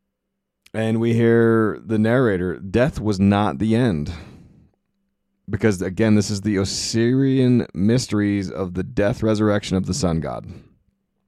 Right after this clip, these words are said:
So Pinocchio, he's taken into the underworld by some black rabbits. He's told to go through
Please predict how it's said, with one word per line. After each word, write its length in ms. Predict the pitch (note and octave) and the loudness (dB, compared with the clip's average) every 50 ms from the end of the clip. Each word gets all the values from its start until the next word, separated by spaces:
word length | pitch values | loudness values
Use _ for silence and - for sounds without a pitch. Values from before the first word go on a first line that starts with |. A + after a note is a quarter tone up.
| _ _ _ _ - _ - - _ _ _ _ _ _ _ _ _ _ _ _ _ _ _ _ _ _ _ _ _ _ _ _ _ _ _ _ | _ _ _ _ -20 _ -20 -20 _ _ _ _ _ _ _ _ _ _ _ _ _ _ _ _ _ _ _ _ _ _ _ _ _ _ _ _
So 160 | - - A#2+ G2 | -4 -4 -2 0
Pinocchio, 420 | - A#2 C#3 D#3+ F3+ - B2+ A2+ | 2 4 4 4 4 4 4 4
he's 120 | A2+ A2 | 4 2
taken 260 | - C#3+ D#3 F#3 E3+ D#3 | 2 0 -2 0 0 0
into 120 | C#3+ C3+ | 0 0
the 120 | C3 B2 | 0 0
underworld 460 | G2+ G#2+ A2+ A2+ G#2+ G#2 G#2+ G#2+ G2+ F#2 | 0 0 0 0 0 0 0 0 0 -2
by 120 | F#2 F#2 | -4 -4
some 220 | - - E2 D#2+ | -4 -4 -6 -6
black 260 | D#2+ E2 D#2+ D2+ D2 - | -4 -4 -6 -6 -6 -6
rabbits. 500 | C2+ D2 E2 F#2 F2+ E2+ F2 D#2+ - - | -4 -4 -2 -2 -2 -4 -4 -6 -6 -8
He's 220 | - - F2+ F2+ - | -10 -8 -10 -10 -8
told 500 | - - G2+ G2+ G#2 G#2+ A2 A2 G#2+ G2+ | -6 -2 0 2 4 4 4 2 2 0
to 80 | G2+ | -4
go 320 | G2+ - - A2 A2+ B2 C#3 | -6 -2 0 2 4 4 4
through 580 | - - - C3+ C3+ C3+ B2+ B2+ B2 A2+ D#2 | 2 0 -2 0 2 4 4 4 2 2 0